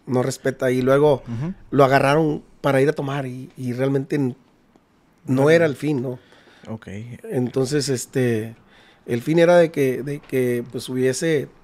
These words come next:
Speaker 1: se hubiese desarrollado más y más bonito. Y... y desgraciadamente, bueno, pues, ahorita, este, la gente va y, y, y es-,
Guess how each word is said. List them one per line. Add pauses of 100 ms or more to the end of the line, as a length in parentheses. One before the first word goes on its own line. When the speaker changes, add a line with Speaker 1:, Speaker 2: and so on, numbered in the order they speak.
(180)
Speaker 1:
se
hubiese
desarrollado
más (540)
y
más
bonito.
Y... (600)
y
desgraciadamente,
bueno,
pues,
ahorita, (960)
este,
la
gente
va
y,
y,
y
es-,